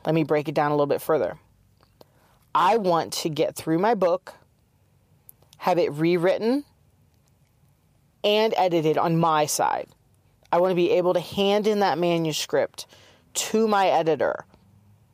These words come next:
and say, "Here you go. Have at it." My goal is to publish as soon as humanly possible, frankly. I think right now,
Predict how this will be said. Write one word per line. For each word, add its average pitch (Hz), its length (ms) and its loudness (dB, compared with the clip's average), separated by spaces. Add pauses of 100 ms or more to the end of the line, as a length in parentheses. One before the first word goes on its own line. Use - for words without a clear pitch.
(300)
and 160 140 -4
say, 156 180 0
"Here 170 220 -2
you 160 180 0
go. 135 340 0 (440)
Have 156 400 0
at 139 260 2
it." - 140 -4 (2750)
My 185 160 2
goal 170 720 2 (840)
is 185 180 2
to 196 100 -2
publish 160 1000 -2 (220)
as 180 220 2
soon 185 400 2
as 160 160 2
humanly 143 460 0
possible, 139 520 0
frankly. - 580 -6 (1800)
I 180 120 2
think 233 360 -2
right 170 420 2
now, 170 440 2